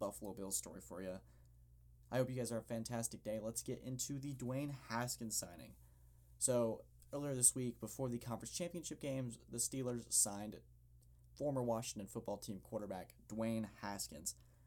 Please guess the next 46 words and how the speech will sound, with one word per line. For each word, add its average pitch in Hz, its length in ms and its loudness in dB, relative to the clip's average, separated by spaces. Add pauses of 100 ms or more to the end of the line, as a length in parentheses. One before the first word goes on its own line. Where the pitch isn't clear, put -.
(220)
and - 180 -4
I 131 200 0
think 113 340 -4
this 117 180 2
is 104 160 2 (420)
excellent. - 500 -4 (100)
This 135 160 4
is 135 100 2
the 123 120 0
perfect 123 440 -4
place 113 220 0
for 117 100 -6
him 113 160 0
to 95 60 -4
be. 127 340 0 (920)
You 131 60 -4
just 135 160 6
gotta 120 160 0
talk 110 220 0
about 95 180 0
Mike 95 200 -2
Tomlin 92 360 -4
when 87 100 -10
you - 60 -12
talk 92 220 -2
about 90 160 -4
Dwayne 95 220 -4
Haskins. 98 500 0 (520)
There's 131 180 2
gonna 147 180 0
be 123 220 0
a 98 60 -2 (300)
culture, 123 520 -4
a - 60 -6
direction 107 480 -2
where 117 100 2
this 110 120 4
team's 117 200 0
going. 120 240 0
Not 175 180 0
saying 151 300 8
that 95 120 2
Washington 117 440 4
didn't 104 180 -2
have 104 220 2
it, 92 160 -2